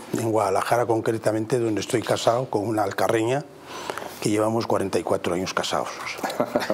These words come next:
Speaker 2: Bueno,
Speaker 1: O sea, toda
Speaker 2: muchas,
Speaker 1: una, toda
Speaker 2: muchas
Speaker 1: una vida.
Speaker 2: felicidades por esa longevidad matrimonial.
Speaker 1: Muchas gracias.
Speaker 2: Bueno, don Armengol, por, eh, eh, centrar a nuestros oyentes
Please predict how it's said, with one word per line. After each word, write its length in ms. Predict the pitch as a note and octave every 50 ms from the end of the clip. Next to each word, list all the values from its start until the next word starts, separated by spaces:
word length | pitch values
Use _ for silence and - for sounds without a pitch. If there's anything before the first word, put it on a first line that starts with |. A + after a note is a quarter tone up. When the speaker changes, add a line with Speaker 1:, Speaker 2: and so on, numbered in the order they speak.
| - -
Speaker 2:
Bueno, 160 | - D2 D#2+ D#2
Speaker 1:
O 20 | -
sea, 140 | - F2+
toda 200 | F2+ - - G2+
Speaker 2:
muchas, 220 | G#2 A2 A#2 A#2 G#2+
Speaker 1:
una, 0 |
toda 180 | - - -
Speaker 2:
muchas 180 | B2 A2+ G#2 E2+
Speaker 1:
una 100 | G2+ G#2+
vida. 160 | G#2 G2 F2+
Speaker 2:
felicidades 480 | E2+ G2 F#2+ A2+ B2 A#2+ G#2 F2+ D#2+ -
por 160 | - F#2 F2+
esa 220 | F2+ - F#2 F#2+
longevidad 640 | F2+ F2 F2 F2 F2 - F#2+ F#2 F#2 F2 G2 G2 F#2 -
matrimonial. 720 | F2 F#2+ F#2 F2+ F#2 F#2+ E2 F2+ F2+ F2+ F2+ F2 D2+ - - -
Speaker 1:
Muchas 300 | - - - - A#2 G#2
gracias. 460 | G2+ G#2+ - - - A2+ F2+ F2 F2
Speaker 2:
Bueno, 340 | F#2+ G2 G2+ G2 F#2 F#2 F2 - F2+ F2+
don 180 | F2+ G#2 G2+ G2+
Armengol, 520 | G2+ G#2 G2+ G#2+ G#2+ A2 A#2 A#2 G#2 F2+
por, 360 | E2 - - G2 G2 F#2+ F#2
eh, 360 | G2 F#2+ G2 G2 F#2+ F#2 F2+ - - F#2+
eh, 200 | F#2+ F#2+ F#2+ F2+
centrar 680 | F2 - - - G#2+ - - - - C3 C3 C3+ C3+ - - - - -
a 320 | F#2+ E2+ D#2+ E2 E2 D#2+ D#2+
nuestros 300 | E2+ E2+ - - - F#2
oyentes 800 | E2+ F2 F2+ G2 G2+ G2 F#2+ F#2+ - G#2 G2+ G2+ G2+ - -